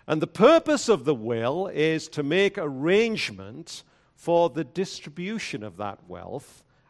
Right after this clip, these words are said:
after the death of that person. And so when they die, the death, first of all, has to be certified. And he refers to that in verse sixteen. Uh,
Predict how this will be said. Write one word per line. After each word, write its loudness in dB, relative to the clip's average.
after 0
the -6
death -8
of -8
that -12
person. -8
And -16
so -6
when -8
they -6
die, 4
the -12
death, 2
first -2
of -8
all, -2
has -4
to -16
be -8
certified. -2
And -20
he -16
refers -8
to -16
that -8
in -12
verse -16
sixteen. 0
Uh, -18